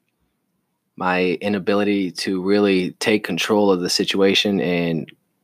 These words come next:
in that case, be in my life, in my career, never really understanding what I wanted to do,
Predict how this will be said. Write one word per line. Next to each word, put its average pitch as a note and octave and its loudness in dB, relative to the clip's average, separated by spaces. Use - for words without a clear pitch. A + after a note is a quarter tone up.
in A#2+ 4
that F#2+ 2
case, - -2
be - 0
in F#2 0
my D#2 0
life, F2 -2
in D#2+ -8
my - -6
career, G#2+ 2
never F#2 0
really A2 4
understanding F#2+ 0
what A2 2
I G2+ 2
wanted G2+ -4
to G2 -12
do, A2+ 4